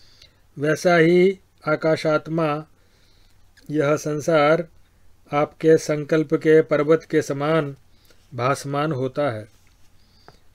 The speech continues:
स्वरूप तथा आतिवाहिक दृढ़ रूप विस्मृति से और आदि भौतिक के बोध से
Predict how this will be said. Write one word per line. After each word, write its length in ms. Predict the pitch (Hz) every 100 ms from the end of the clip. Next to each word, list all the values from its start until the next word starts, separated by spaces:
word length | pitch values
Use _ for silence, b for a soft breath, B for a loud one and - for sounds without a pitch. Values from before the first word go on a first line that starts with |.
| _
स्वरूप 600 | - 156 170 202 214 208 - _ _ _ _ _ -
तथा 300 | 160 156 170 165 160
आतिवाहिक 600 | 175 190 185 185 196 214 156 - _ _ _ -
दृढ़ 300 | 135 180 185
रूप 420 | 185 202 208 - 127 - _ - _ _ _ 143
विस्मृति 560 | 165 - 185 190 208 185
से 260 | 151 123 - _ _ _ _ _ _ _ _ _ _ _ _ _ _ _ _ _ 156
और 280 | 165 185 185
आदि 420 | 151 160 175 175
भौतिक 440 | 143 185 202 185 -
के 200 | 185 175
बोध 300 | 165 190 160
से 300 | - 156 120